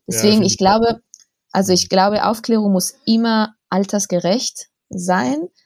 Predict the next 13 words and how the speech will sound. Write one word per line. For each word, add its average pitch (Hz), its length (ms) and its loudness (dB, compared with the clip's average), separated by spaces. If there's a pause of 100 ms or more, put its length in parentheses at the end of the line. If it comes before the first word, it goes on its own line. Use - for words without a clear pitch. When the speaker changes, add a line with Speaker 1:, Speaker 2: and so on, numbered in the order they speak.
(160)
Speaker 1:
Und 175 180 -4
Speaker 2:
Mhm. - 0 -
Speaker 1:
darüber 175 640 2
müssen 180 320 0
sich, - 400 -4
also 175 180 -4
machen 180 200 -6
sich 185 160 -4
bestimmt 190 280 -2
auch, 190 200 -4
ne, 190 180 -2
viele, 180 340 -2 (560)
ähm, 175 380 -4